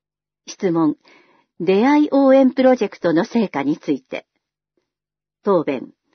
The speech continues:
平成二十八年度の事業開始以降、毎回定員に対し三倍から四倍の応募があり、行政が主催する婚活イベントに信頼を寄せられていると考えます。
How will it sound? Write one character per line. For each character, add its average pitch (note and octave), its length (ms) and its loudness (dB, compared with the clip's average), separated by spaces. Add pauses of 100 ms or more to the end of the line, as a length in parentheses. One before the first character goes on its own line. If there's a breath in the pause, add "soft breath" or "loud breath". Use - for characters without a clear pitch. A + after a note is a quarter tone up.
(520)
平 B3+ 200 2
成 C#4+ 260 2
二 B3 140 6
十 G#3 220 4
八 E3 280 -4
年 F#3 220 0
度 D3+ 140 -2
の D3 160 0 (260 loud breath)
事 A#3+ 180 2
業 F3+ 240 4
開 G3 240 -4
始 G3 200 -4
以 G3 180 -8
降、 C#3+ 360 -4 (360 soft breath)
毎 A#3+ 260 2
回 B3+ 240 0
定 B3 260 2
員 B3 180 4
に B3 140 2
対 A3 220 0
し - 320 -4
三 B3+ 320 2
倍 C4 240 2
か A#3 140 -2
ら G#3+ 140 2
四 G#3 260 0
倍 G3+ 220 0
の F#3 180 0
応 F#3 180 2
募 F3 140 2
が D#3 220 0
あ E3+ 60 -2
り、 D3 240 -2 (480 soft breath)
行 G#3 200 4
政 A3 360 0
が G3 120 2
主 G#3+ 140 -2
催 G#3 300 0
す - 160 -4
る G3 140 2
婚 C#4 260 4
活 C4 280 -2
イ C4+ 140 -2
ベ A#3+ 160 0
ン F#3 60 -6
ト F3 140 0
に E3 240 2
信 B3+ 320 4
頼 A#3+ 300 2
を - 40 -2
寄 F#3 140 -4
せ G#3+ 160 -4
ら G3+ 140 0
れ G3+ 80 -2
て G3 140 -2
い F#3+ 100 -2
る A#3+ 100 -4
と D#3 180 -4
考 D3 300 -6
え C#3 140 -6
ま C3+ 120 -8
す。 - 160 -20